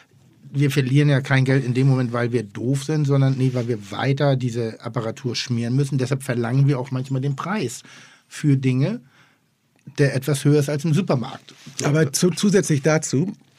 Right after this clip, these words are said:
Speaker 2: haben wir glücklicherweise sehr gute Listen gehabt für alle, die führen wir für alle Zimmer, wo wir Mängel aufführen. Sagen,
Speaker 1: Mhm.
Speaker 2: da ist das, da, Excel-Liste, da tausend Sachen.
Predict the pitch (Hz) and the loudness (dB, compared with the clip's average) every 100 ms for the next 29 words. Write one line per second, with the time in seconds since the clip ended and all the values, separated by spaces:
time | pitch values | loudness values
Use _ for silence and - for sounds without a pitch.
0 | _ _ _ _ _ - - 135 143 147 | _ _ _ _ _ -10 0 4 6 4
1 | 156 165 143 143 123 131 147 156 160 - | 2 0 2 2 2 0 2 0 -2 -8
2 | - 107 127 143 117 147 143 147 135 139 | -8 -2 0 0 0 -2 -2 0 0 0
3 | - 120 113 127 165 - - 117 - 143 | -2 -4 -4 -6 -6 -8 -6 -4 0 0
4 | 139 113 120 135 117 - 165 143 110 147 | 0 -2 -2 -2 -4 4 6 6 4 0
5 | 147 _ _ - 123 131 143 - 127 131 | -2 _ _ -8 -4 -2 -2 -2 -2 -2
6 | 180 - - - - _ 135 127 143 135 | -4 -8 -18 -18 -20 _ 0 4 4 6
7 | 139 139 135 - - - 135 - 113 113 | 6 4 0 -10 -12 -14 -12 -8 -4 -4
8 | 104 - 123 - 110 - - 120 101 - | -6 -6 -6 -6 -10 -8 -4 -2 -2 -6
9 | - _ - 113 - 117 117 - - | -12 _ -12 -10 -8 -6 -6 -10 -14